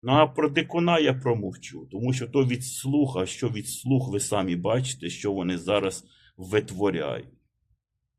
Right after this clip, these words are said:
І оцей випадок із розтратою чотириста мільйонів гривень, це лише підтвердження того. І ніякої кари він не понесе.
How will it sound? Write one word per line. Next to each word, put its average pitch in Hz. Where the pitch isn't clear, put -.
І 104
оцей 113
випадок 127
із -
розтратою 95
чотириста 113
мільйонів 95
гривень, 104
це 127
лише 131
підтвердження 92
того. -
І 113
ніякої 131
кари 131
він 117
не 117
понесе. 113